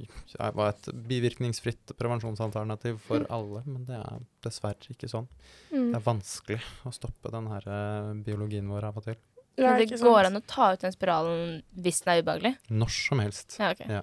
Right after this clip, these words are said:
Speaker 3: Ja.
Speaker 2: Mm.
Speaker 1: Jeg har en venninne som, eh, var på byen og trodde hun hadde i en tampong som hun hadde tatt ut allerede. Og
Speaker 3: Å,
Speaker 1: vi gikk på
Speaker 3: nei.
Speaker 1: toalettet, og så fant hun et par tråder der. Hun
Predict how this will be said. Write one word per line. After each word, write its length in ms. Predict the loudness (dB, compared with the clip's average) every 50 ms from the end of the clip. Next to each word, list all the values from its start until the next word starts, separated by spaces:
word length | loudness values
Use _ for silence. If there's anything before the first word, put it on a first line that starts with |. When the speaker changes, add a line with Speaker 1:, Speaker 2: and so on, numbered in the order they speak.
| -6 _ _ -6
Speaker 3:
Ja. 80 | -4 0
Speaker 2:
Mm. 220 | 0 0 0 -2 -4 _ -2
Speaker 1:
Jeg 100 | 0 2
har 140 | 4 4 4
en 80 | 4 4
venninne 420 | 4 4 4 2 2 2 2 0
som, 280 | 0 -2 -2 -2 -2 -2
eh, 560 | -2 -2 0 0 0 0 -2 -2 -2 -2 -2 0
var 160 | 0 -2 -2
på 760 | -2 -2 -2 0 0 2 2 2 2 0 0 0 -2 -2 -2
byen 400 | -2 0 0 0 0 -2 -4 -8 -8
og 500 | -6 -2 0 0 2 2 2 0 0 -2
trodde 300 | -4 -4 -4 -4 -4 -4 -4 -4
hun 120 | -2 -2 -2
hadde 160 | -2 -2 -4
i 80 | -4
en 100 | -4 -4
tampong 400 | -4 -4 0 0 0 0 0 -2
som 120 | -4 -4 -4
hun 100 | -4 -2
hadde 220 | -2 -4 -4 -4
tatt 200 | -6 -8 -8 -8
ut 80 | -8 -2 0
allerede. 440 | 0 2 2 2 2 2 0 -2 -4 _ _ _ -18 -16 -14 -14 -16 -14 -4 0
Og 140 | 2 4
Speaker 3:
Å, 20 | 4
Speaker 1:
vi 60 | 4
gikk 100 | 2 2
på 80 | 2 0
Speaker 3:
nei. 60 | 2
Speaker 1:
toalettet, 520 | 2 2 0 0 0 -2 -2 -2 -2 -2
og 60 | -2 -2
så 360 | -2 -2 -2 -4 -6 -8 -4
fant 200 | -4 -4 -4 -2 -4
hun 100 | -4 -4
et 80 | -4
par 140 | -2 -4 -6
tråder 360 | -4 -2 -2 -2 -2 -2 -4
der. 160 | -6 -6 -6 -6
Hun 200 | -4 -4 -6 -6